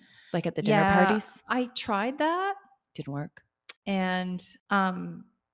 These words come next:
Speaker 2: I told them that they had to go in the basket or away. I, I like to be able to give them the choice to put it away. I like
Speaker 1: Mm-hmm.
Speaker 2: to them to have that kind of control
Speaker 1: Mm-hmm.
Speaker 2: over themselves, but I have taken a few 'cause
Speaker 1: Yeah.
Speaker 2: that's my rule.
Speaker 1: Yeah.
Speaker 2: If you're using it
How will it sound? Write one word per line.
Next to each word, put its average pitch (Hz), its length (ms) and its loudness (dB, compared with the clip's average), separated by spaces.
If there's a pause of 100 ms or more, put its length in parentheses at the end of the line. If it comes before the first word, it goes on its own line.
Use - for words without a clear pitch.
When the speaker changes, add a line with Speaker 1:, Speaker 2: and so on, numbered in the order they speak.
Speaker 2:
I 208 80 0
told 196 280 -2
them 170 240 -6
that 160 280 -6 (140)
they 190 120 0
had 180 120 0
to 190 60 -10
go 180 100 -6
in 175 100 -2
the 170 60 -2
basket 170 500 -4
or 170 160 -2
away. 151 500 -6 (500)
I, 269 160 2 (800)
I 233 80 2
like 277 300 -2
to 339 160 -6
be 233 220 -4
able 214 160 -2
to 185 80 -4
give 185 220 -6
them 202 180 -2
the 190 60 -4
choice 226 420 -4
to 202 80 -10
put 240 240 0
it 233 100 4
away. 202 460 0
I 202 60 -2
like 202 200 2
Speaker 1:
Mm-hmm. 196 60 2
Speaker 2:
to 220 100 -4
them 262 300 -2
to 220 100 -8
have 214 300 0
that 202 280 0 (160)
kind 233 240 -2
of 233 60 -8
control 202 600 -2
Speaker 1:
Mm-hmm. 196 260 4 (240)
Speaker 2:
over 202 240 -2
themselves, 185 800 -2
but 185 200 2
I 170 80 2
have 165 260 0
taken 156 360 -6
a 147 40 -8
few 151 340 -8 (160)
'cause 208 100 4
Speaker 1:
Yeah. 185 160 10
Speaker 2:
that's 180 180 0
my 196 100 6
rule. 170 500 2
Speaker 1:
Yeah. 262 260 6
Speaker 2:
If 196 240 0
you're 185 100 2
using 226 420 2
it 175 220 0